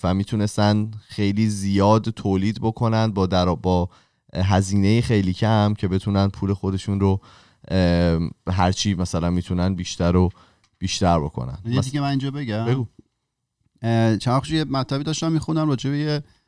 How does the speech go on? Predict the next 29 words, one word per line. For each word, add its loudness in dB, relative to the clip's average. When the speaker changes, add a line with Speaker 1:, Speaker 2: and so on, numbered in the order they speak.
Speaker 2:
اه، -2
شرکت -4
انگلیسی 2
بود، 0
الان 0
اسمش -4
اصلاً -6
یادم -4
نیست، -6
خیلی -8
مال -8
قدیمه. -6
بعد، 4
اه، -2
یه 2
اسم -2
خیلی -4
طولانی 2
هم 0
داشت. -12
داستان 0
این 6
بوده 4
که 0
خب 2
انگلیسی‌ها 4
خیلی -4
چای 2
دوستن. -4